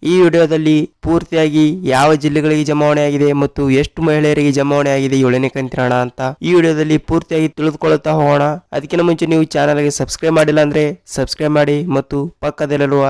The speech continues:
ಬೆಲ್ ಐಕಾನ್ ಕೂಡ ಕ್ಲಿಕ್ ಮಾಡಿ. ನೋಡಿ ಸ್ನೇಹಿತರೆ, ಗೃಹಲಕ್ಷ್ಮಿ ಏಳನೇ ಕಂತಿನ ಹಣ ಮಹಿಳಾ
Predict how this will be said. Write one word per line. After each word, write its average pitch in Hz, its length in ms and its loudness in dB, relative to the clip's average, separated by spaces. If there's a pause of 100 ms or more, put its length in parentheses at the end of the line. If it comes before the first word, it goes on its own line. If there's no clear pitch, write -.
(240)
ಬೆಲ್ 151 200 2
ಐಕಾನ್ 151 240 -4
ಕೂಡ 147 80 0 (200)
ಕ್ಲಿಕ್ 135 260 -4
ಮಾಡಿ. 113 160 -4 (220)
ನೋಡಿ 190 240 2
ಸ್ನೇಹಿತರೆ, 165 420 0 (260)
ಗೃಹಲಕ್ಷ್ಮಿ 160 420 0 (180)
ಏಳನೇ 147 220 2 (100)
ಕಂತಿನ 139 320 -4
ಹಣ 117 100 0 (340)
ಮಹಿಳಾ 143 260 2